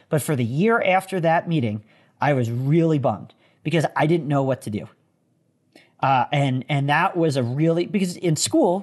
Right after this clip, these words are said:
what do you do? You just go to the next grade, you try to do well, and you keep moving on. Then what do you do after school?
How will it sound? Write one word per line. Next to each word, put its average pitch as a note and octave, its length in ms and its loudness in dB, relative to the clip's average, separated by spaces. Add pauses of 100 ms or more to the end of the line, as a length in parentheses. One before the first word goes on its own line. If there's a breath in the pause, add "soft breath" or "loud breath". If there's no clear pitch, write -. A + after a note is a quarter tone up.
what G3+ 120 0
do G3+ 60 2
you G3+ 60 0
do? F#3+ 220 0
You B2 120 -6
just D#3+ 200 -4
go E3+ 120 2
to F#3 80 -2
the E3 60 -4
next F3 240 -4
grade, D3 180 0
you C#3 80 -4
try D#3+ 160 -2
to D#3+ 80 -2
do D#3+ 140 0
well, C3 340 2 (300 loud breath)
and C#3 180 0
you B2 60 0
keep D3+ 220 -2
moving C#3 260 -2
on. F#2+ 160 -6 (200 soft breath)
Then D#3 140 2
what E3+ 100 4
do F3+ 40 2
you F3+ 60 0
do G3+ 100 2
after A#3 240 0
school? - 240 -12